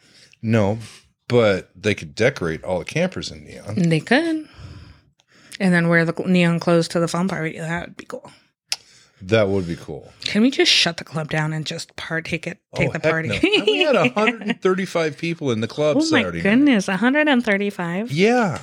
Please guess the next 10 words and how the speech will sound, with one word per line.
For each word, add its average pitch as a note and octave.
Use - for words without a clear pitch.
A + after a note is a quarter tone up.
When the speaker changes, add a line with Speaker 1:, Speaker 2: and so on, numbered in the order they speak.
Speaker 1:
a A2+
hundred F3+
thirty-five D#3
people C3+
in A#2
the G#2
club A2
Saturday E2
night. D2
And C#3